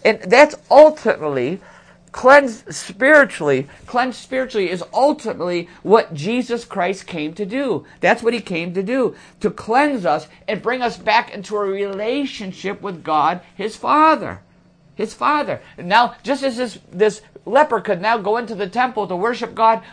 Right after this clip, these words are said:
once we are cleansed by Jesus Christ, we can now go into God's presence. We can now come to God as our Father. There's no more wall of sin or shame between us anymore. By Jesus Christ's death, by his death,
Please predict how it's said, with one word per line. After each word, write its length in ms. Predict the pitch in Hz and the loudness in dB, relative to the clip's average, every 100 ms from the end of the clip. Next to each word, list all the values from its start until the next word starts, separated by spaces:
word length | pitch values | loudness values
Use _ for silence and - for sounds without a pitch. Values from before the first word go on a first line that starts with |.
| - | -4
once 300 | 208 277 233 | -2 -2 -4
we 160 | 240 | -2
are 100 | 226 | -2
cleansed 480 | 185 202 220 247 190 | -2 -6 -6 -6 -6
by 140 | 202 | -4
Jesus 440 | 185 190 220 214 220 | -4 -8 -8 -8 -8
Christ, 320 | 208 202 196 - | -4 -4 -6 -14
we 140 | - 226 | -10 -8
can 220 | 220 196 | -8 -4
now 160 | 202 202 | -2 0
go 160 | 190 | -2
into 260 | - 202 190 | -4 -10 -12
God's 360 | 151 165 151 | -6 -6 -6
presence. 800 | - - 202 247 262 226 127 _ _ _ _ _ | -16 -18 -10 -8 -8 -10 -12 _ _ _ _ _
We 140 | 202 247 | -10 -8
can 160 | 233 | -6
now 240 | 220 208 - - | -2 -2 -4 -16
come 260 | - 269 269 | -12 -8 -8
to 80 | |
God 240 | 196 208 196 | -2 0 0
as 160 | 196 | -4
our 180 | 190 180 | -6 -6
Father. 920 | 180 - 185 233 262 277 220 165 113 - - | -8 -10 -6 -2 0 -2 -4 -6 -6 -12 -2
There's 180 | 220 202 | 0 0
no 160 | 226 | -4
more 220 | 247 233 208 | -4 -2 -2
wall 400 | 190 226 254 214 | 0 2 4 2
of 100 | 175 | -6
sin 320 | - 247 247 | -8 -6 -4
or 140 | 202 | -6
shame 440 | 185 220 233 240 214 - - | -6 -4 -4 -4 -8 -14 -10
between 440 | 185 180 220 240 | -10 -8 -8 -4
us 200 | 196 - - - | -4 -6 -14 -8
anymore. 720 | 185 214 233 220 247 214 135 - - | -6 -2 -2 2 4 4 2 -2 -6
By 200 | - 196 | 4 4
Jesus 460 | 190 180 277 269 277 | 4 -2 -2 -2 -6
Christ's 380 | - 214 208 156 | -2 -2 -2 -8
death, 500 | 139 226 269 208 139 _ _ _ _ _ | -4 0 2 0 -4 _ _ _ _ _
by 180 | 190 220 | 2 4
his 260 | 214 180 | 4 2
death, 460 | 143 143 262 247 - | -6 -2 2 2 -2